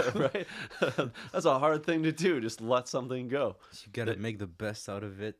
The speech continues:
Speaker 2: for the time being, and if it works, if it wor-, if it works, it works. If it doesn't, it doesn't.
Speaker 1: Right. And, but this is like, you take this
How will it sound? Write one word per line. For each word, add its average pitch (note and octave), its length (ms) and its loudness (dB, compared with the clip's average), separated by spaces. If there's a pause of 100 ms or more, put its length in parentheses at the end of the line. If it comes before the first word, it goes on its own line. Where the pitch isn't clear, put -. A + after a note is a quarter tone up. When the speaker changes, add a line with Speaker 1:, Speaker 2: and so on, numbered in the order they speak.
Speaker 2:
for - 200 -16
the F#2+ 160 -14
time A2+ 340 -8
being, G#2+ 640 -4
and F2 200 -10
if - 140 -14
it - 120 -8
works, G#2 300 -10
if - 140 -20
it - 80 -16 (100)
wor-, A#2+ 280 -6
if C2+ 300 -16
it - 80 -14
works, A2 240 -8
it - 80 -16
works. A2+ 240 -8
If - 140 -20
it F2 60 -18
doesn't, G#2 320 -8
it F2 120 -14
doesn't. A2+ 340 -8 (360)
Speaker 1:
Right. A#2 360 2
And, G#2 280 -4
but F2+ 180 -4
this A#2 500 -2
is G2+ 240 -2
like, G2 340 -2 (380)
you G2+ 160 -8
take G#2 520 -4 (640)
this G#2+ 460 -4